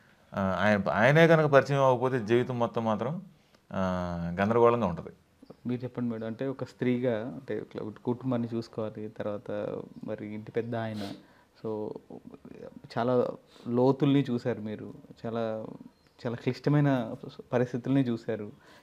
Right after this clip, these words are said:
Speaker 2: ఈరోజు ఒక మంచి పరిస్థితుల్ని చూస్తున్నారు, ఎలా అనిపిస్తుంది మీకు?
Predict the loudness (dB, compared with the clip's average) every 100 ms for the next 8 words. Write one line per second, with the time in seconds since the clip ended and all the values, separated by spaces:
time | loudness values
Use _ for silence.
0 | 0 0 2 0 -2 -2 -4 -2 -4 -4
1 | -12 -4 -2 -2 -6 -8 -10 -10 -14 -18
2 | -8 -4 0 0 -2 -6 -8 -8 -10 -12
3 | -12